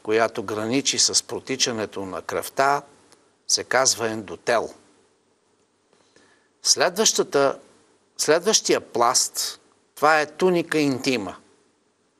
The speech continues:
Така е латинското название. Следващия пласт, където има мускулни влакънца,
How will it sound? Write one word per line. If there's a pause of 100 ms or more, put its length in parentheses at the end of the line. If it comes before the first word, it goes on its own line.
(180)
Така
е
латинското
название. (180)
Следващия
пласт,
където
има
мускулни
влакънца,